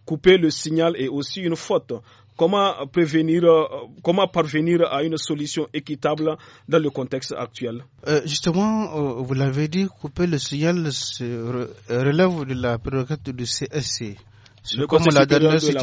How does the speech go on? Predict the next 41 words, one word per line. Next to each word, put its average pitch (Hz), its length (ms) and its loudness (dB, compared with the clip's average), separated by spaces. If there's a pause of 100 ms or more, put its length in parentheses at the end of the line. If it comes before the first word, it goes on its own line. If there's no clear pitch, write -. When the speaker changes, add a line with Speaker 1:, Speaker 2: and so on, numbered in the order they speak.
Speaker 2:
situation 156 240 2
qu'on 151 80 -2
a - 20 2
Speaker 1:
communication. 131 320 0
Speaker 2:
vécue 135 260 -6
à - 80 -8
Delabari 127 540 -4 (140)
où, 143 260 -10
effectivement, 127 580 -10
le 127 140 -10
gouvernement 127 280 -8
n'était 135 200 -8
pas 180 160 -4
habilité 131 580 -4
de 123 120 -8
fermer 123 320 -8
la 113 100 -4
barre. 117 220 -4 (500)
Donc, 120 140 -6
il - 40 -6
y 151 40 2
a 151 80 2
aussi 151 320 -2
un 139 240 -4
abus, 123 600 -4
euh, 101 460 -8 (280)
donc, 110 180 -6 (160)
euh, 101 160 -8
d'autorité. 113 640 -4 (560)
Mais 143 140 2
par 156 140 4
rapport 196 300 4
au, 135 340 0
à 120 60 -2
la 123 100 0
question 147 360 -6
en 131 80 -4
tant 139 180 -4
que 131 140 -8
telle, 160 320 -4
euh, 95 400 -8